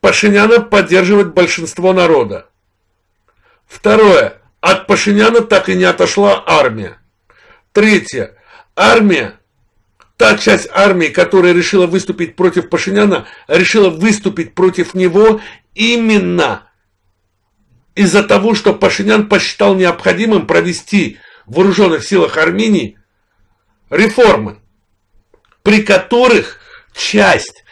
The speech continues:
нынешнего генералитета могло бы оказаться,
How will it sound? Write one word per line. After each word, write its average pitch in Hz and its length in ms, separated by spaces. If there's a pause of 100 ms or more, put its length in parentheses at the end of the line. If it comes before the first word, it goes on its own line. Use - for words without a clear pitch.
(140)
нынешнего 165 840
генералитета 165 800
могло 170 380
бы 196 140
оказаться, 160 840